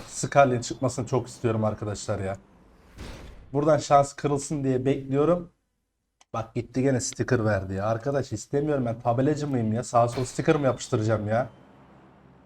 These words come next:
Dokunmuyorum. Verdim buz diyarını. Bakmıyorum. Başını aldık mı? Allah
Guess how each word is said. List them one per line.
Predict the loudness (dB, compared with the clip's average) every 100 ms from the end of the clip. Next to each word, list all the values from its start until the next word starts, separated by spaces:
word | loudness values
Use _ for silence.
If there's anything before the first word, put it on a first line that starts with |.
| -20 -20 _ -20 10
Dokunmuyorum. | 10 12 8 2 2 -2 -14 -10 2
Verdim | 4 6 4
buz | 0 0
diyarını. | 0 0 -6 -12 _ _ _ -4
Bakmıyorum. | -2 -2 -6 -6 -10 _ -2
Başını | -2 0 0
aldık | 2 0 -4
mı? | -8 -10 _ _ _ _ _ _ _
Allah | -16 -8 -8